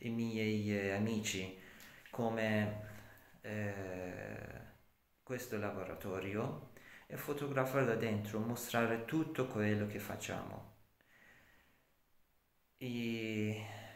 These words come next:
tutti questi momenti che voi non ve-, non vedete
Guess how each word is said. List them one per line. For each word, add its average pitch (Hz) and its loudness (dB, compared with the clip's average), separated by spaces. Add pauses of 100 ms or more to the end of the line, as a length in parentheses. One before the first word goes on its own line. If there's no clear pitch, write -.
tutti 139 0
questi 123 2
momenti 135 4
che 117 4
voi 123 2
non 117 2
ve-, 104 2
non 113 4
vedete 98 -2